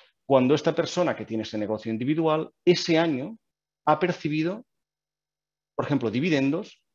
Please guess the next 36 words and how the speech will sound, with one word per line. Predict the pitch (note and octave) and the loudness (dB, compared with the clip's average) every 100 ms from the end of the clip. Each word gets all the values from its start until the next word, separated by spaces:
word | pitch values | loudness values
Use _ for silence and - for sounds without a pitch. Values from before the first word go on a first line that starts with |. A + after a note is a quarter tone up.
| - | 4
o | F3 | 4
ha | |
obtenido, | F3+ E3 E3+ F#3 | 4 2 2 2
por | D3+ | 0
ejemplo, | D#3 D#3 E3 | -2 0 2
la | B2 | 2
ve-, | C#3+ C#3 | 0 -2
se | - | 0
ha | D#3 | 0
vendido | D#3 D#3+ D3 | 2 0 -2
una | A2+ A#2 | -2 -4
segunda | - B2 C3+ D3+ | -4 -2 0 0
residencia | D#3+ E3+ E3 E3+ | 2 0 0 0
y | |
ha | D#3 | -2
obtenido | C3+ C3+ | -2 0
una | C#3 | 0
ganancia | A#2 A2+ - A2+ | 0 -2 -4 -6
patrimonial. | G#2 G2+ F2+ F2+ E2+ _ _ _ _ - - - _ _ _ | -6 -8 -12 -16 -20 _ _ _ _ -20 -20 -20 _ _ _
Para | - C#3+ | 2 4
mirar | C#3 D#3 G#3+ | 6 6 4
si | - G3+ | 2 -4
un | G3 F#3 | -2 2
negocio | E3+ E3 D#3+ D3+ | 2 2 2 0
individual, | C#3+ C3 B2 A#2 G#2+ F2 F#2 A2+ _ _ B2+ | 0 0 -2 0 -2 -4 -12 -20 _ _ -2
eh, | A2+ A2 - - | 0 0 -6 -6
cumple | G#3 E3+ | -2 2
los | C#3+ A#2+ | 4 2
requisitos | B2 A2 C#3 A#2+ | 0 -6 -6 -6
de | G#2+ | -6
empresa | G#2 A#2+ C3+ | -8 -6 -8
familiar, | C#3 D3+ D#3 E3 | -2 0 2 0
la | D3+ C3 | 2 2
norma | D#3+ F3+ E3+ | 2 0 -2
me | C3 | -4
exige | - - E3 - C#3+ | -4 -10 -10 -10 -12